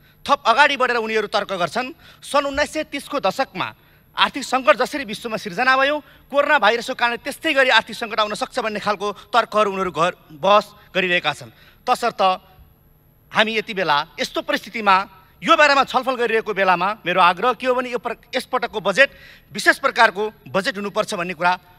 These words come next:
मैले विशेष रूपमा आग्रह गर्न चाहन्छु। यो निकै चुनौतीपूर्ण र कठिनपूर्ण पनि छ, त्यत्तिकै अवसरहरू पनि यसले बोकेर आएको छ भन्ने कुरा हामीले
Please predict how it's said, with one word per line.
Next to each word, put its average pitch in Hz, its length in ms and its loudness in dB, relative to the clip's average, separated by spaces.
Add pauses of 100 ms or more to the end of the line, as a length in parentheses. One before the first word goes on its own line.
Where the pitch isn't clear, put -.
(140)
मैले 175 140 -2
विशेष 180 280 -8
रूपमा 175 180 -4
आग्रह 156 320 0
गर्न 139 160 -4
चाहन्छु। 147 380 -8 (260)
यो 311 80 2
निकै 311 400 -2
चुनौतीपूर्ण 294 500 0 (300)
र 247 60 -2
कठिनपूर्ण 247 460 -4
पनि 240 180 -2
छ, - 180 -8 (600)
त्यत्तिकै 302 340 0
अवसरहरू 294 400 0
पनि 277 120 -6
यसले 269 220 -6
बोकेर 214 340 -2
आएको 214 240 -2
छ 208 140 -8
भन्ने 185 240 -4
कुरा 190 160 0
हामीले 160 200 -4